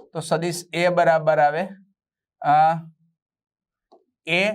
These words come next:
જો આ mod of સદિશ એ અથવા એ, A into U caret. એટલે કે કોઈ પણ સદિશને,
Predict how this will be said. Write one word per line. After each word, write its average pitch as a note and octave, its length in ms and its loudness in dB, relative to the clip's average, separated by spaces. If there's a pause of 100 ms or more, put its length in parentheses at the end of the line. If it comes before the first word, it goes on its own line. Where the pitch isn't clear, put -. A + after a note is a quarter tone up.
(360)
જો F#3 100 0
આ F#3+ 280 2
mod G3 260 2
of A3+ 180 0
સદિશ G#3 380 -4
એ G#3 60 2
અથવા G3+ 360 0
એ, D3 240 -2 (640)
A G#3 420 -4
into G3 460 -6 (280)
U E3+ 80 -2 (300)
caret. C3+ 340 -2 (880)
એટલે D#3 180 -2
કે F#3+ 160 -4
કોઈ F#3+ 320 -2
પણ A3+ 320 -2
સદિશને, F#3 720 -4